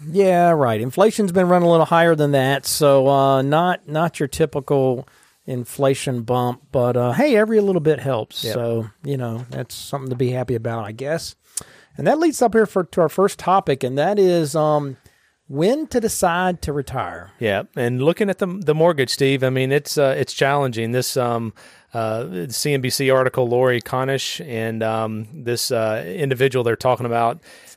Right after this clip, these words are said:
Speaker 2: this, uh, lady's, um, uh, this mother of a gentleman had, uh, macular degeneration,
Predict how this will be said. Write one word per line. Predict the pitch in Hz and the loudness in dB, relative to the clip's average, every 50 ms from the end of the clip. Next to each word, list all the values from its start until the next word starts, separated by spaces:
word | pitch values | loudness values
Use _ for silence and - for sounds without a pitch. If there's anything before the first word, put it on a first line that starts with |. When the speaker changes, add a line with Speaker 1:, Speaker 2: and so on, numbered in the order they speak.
| _ | _
Speaker 2:
this, | - 127 117 - - 127 | -4 -2 -2 -2 -2 -2
uh, | 113 110 110 110 | -2 0 -2 -2
lady's, | 117 113 117 127 135 127 131 127 123 113 107 - - 143 | 0 0 2 2 2 0 -2 -4 -4 -6 -8 -8 -8 -8
um, | 123 120 113 110 110 107 107 107 104 101 101 _ _ _ - - | -10 -8 -8 -8 -8 -8 -10 -10 -10 -12 -14 _ _ _ -10 -8
uh, | 123 117 | -8 -6
this | 113 113 113 - | -6 -6 -6 -4
mother | 120 120 127 139 147 131 120 117 | -2 0 2 2 2 2 2 0
of | 113 113 107 | 0 0 -2
a | 107 | -2
gentleman | 107 139 151 165 151 131 117 110 113 117 120 110 | 0 0 0 2 2 0 -2 -2 -4 -4 -6 -8
had, | 110 - 120 117 113 113 110 113 | -8 -6 -4 -2 -2 -2 -2 -4
uh, | 107 107 107 | -4 -6 -6
macular | 107 110 113 127 123 - 127 120 120 120 117 113 | -4 -2 -2 -2 -2 -2 -2 -2 0 0 0 -2
degeneration, | 107 107 107 113 120 120 113 110 113 120 123 117 - 117 110 110 110 | -4 -6 -4 -4 -2 -2 0 0 0 0 0 0 -2 -4 -6 -6 -6